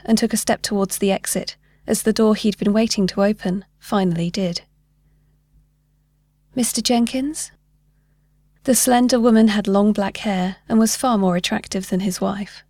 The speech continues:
"Yeah, that's me." "I'm Doctor Tate."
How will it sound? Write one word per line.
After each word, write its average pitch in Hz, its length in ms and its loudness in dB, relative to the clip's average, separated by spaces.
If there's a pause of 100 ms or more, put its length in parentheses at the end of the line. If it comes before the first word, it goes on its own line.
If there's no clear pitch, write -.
(1600)
"Yeah, 240 260 4
that's - 260 -2
me." 220 280 2 (1200)
"I'm 220 220 6
Doctor 214 340 0
Tate." - 460 -6